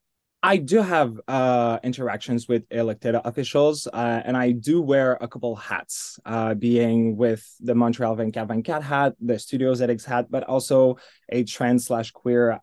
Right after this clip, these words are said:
advocate hat, and just, uh, you know, a party goers,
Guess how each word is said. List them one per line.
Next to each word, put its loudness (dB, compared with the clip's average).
advocate -2
hat, -2
and 0
just, 0
uh, 0
you -6
know, -2
a -12
party -4
goers, 4